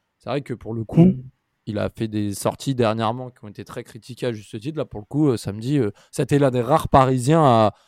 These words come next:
Speaker 1: à montrer satisfaction en plus de Danilo et, et aussi Donnarumma qui a fait son match.
Speaker 2: Exactement, oui, Don-, Donnarumma a fait des bons arrêts. Mais donc voilà, l'enchaînement de Messi est, est tr-, est, est très, est très beau,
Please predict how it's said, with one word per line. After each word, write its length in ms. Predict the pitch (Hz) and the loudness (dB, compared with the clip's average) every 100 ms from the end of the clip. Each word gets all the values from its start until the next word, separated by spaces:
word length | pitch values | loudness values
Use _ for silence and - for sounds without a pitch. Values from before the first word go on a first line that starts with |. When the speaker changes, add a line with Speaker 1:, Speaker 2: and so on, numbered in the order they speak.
| _ _ _ _ _ - | _ _ _ _ _ -10
Speaker 1:
à 320 | 110 107 107 | -6 -4 -6
montrer 260 | 120 113 131 | -8 -8 -6
satisfaction 680 | 123 110 107 120 113 151 | -8 -10 -10 -10 -8 -8
en 40 | 127 | -8
plus 160 | 123 117 | -8 -6
de 80 | |
Danilo 460 | 107 104 113 120 107 | -4 -4 -4 -4 -4
et, 140 | 104 - | -4 -2
et 80 | 117 | -2
aussi 200 | 113 135 | -2 -2
Donnarumma 440 | 113 107 107 120 | 0 -2 -4 -6
qui 100 | - | -8
a 40 | |
fait 140 | - - | -18 -20
son 140 | - | -20
match. 160 | 107 _ _ _ _ _ - _ _ _ - | -20 _ _ _ _ _ -20 _ _ _ -6
Speaker 2:
Exactement, 520 | 139 127 131 139 131 | -2 0 2 2 4
oui, 100 | 156 | 4
Don-, 220 | 131 123 | 4 2
Donnarumma 640 | 110 120 117 123 120 110 98 | 0 -4 -4 -4 -4 -6 -10
a 80 | |
fait 100 | 104 | -10
des 80 | 110 | -10
bons 220 | 104 107 | -8 -6
arrêts. 220 | 110 135 135 - - 107 | -4 -4 -4 -12 -16 -10
Mais 100 | 110 | -8
donc 160 | 117 | -8
voilà, 220 | 120 127 131 | -4 2 4
l'enchaînement 420 | 127 131 123 131 | 2 0 0 0
de 80 | 123 | 0
Messi 380 | 120 123 143 131 | -2 -4 -6 -4
est, 360 | 110 104 117 | -4 -6 -10
est 40 | 123 | -12
tr-, 120 | - - | -12 -10
est, 300 | 120 127 127 | -8 -4 -4
est 40 | |
très, 440 | - 127 120 117 - | -2 -2 -2 -2 -6
est 20 | |
très 160 | 135 | -4
beau, 320 | 117 143 143 | 0 0 -2